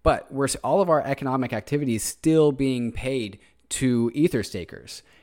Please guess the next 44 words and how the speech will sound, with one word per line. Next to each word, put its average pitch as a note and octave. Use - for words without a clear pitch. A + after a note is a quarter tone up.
who, B2+
and C3+
then C3+
it, C3+
with B2+
E B2+
I A#2
P A#2+
one A#2
five G#2+
five G#2
nine C3+
is G#2+
still B2+
going A2+
to G#2+
be F#2+
burnt. G2+
So -
there's C3+
literally F3+
no A#2
way A2+
that G#2+
you A#2
can G2+
use B2
Ethereum A#2+
without A#2+
positively A2
impacting G2
the F#2
price F2+
of F2
Ether. C#2
That A#2
is A2+
baked A#2
into G#2+
the F2+
code. E2
Any D#3+
amount A#2
of A2